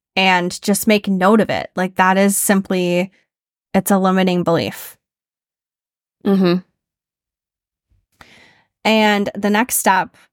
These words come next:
Speaker 1: well, you sent me an article from Harvard Business Review
Speaker 2: Mm-hmm.
Speaker 1: that was really good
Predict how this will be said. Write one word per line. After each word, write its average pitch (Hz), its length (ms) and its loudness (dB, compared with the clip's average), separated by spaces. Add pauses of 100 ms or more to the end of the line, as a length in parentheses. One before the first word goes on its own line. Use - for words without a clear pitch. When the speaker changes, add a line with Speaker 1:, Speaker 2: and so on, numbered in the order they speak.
Speaker 1:
well, 240 160 2
you 294 200 2
sent 349 240 0
me 233 140 2
an 208 120 0
article 185 1080 0
from 190 640 -2
Harvard 196 480 -2
Business 214 420 0
Review 170 340 -8
Speaker 2:
Mm-hmm. 190 640 -2
Speaker 1:
that 202 180 2
was 196 160 0
really 185 260 2
good 165 480 -2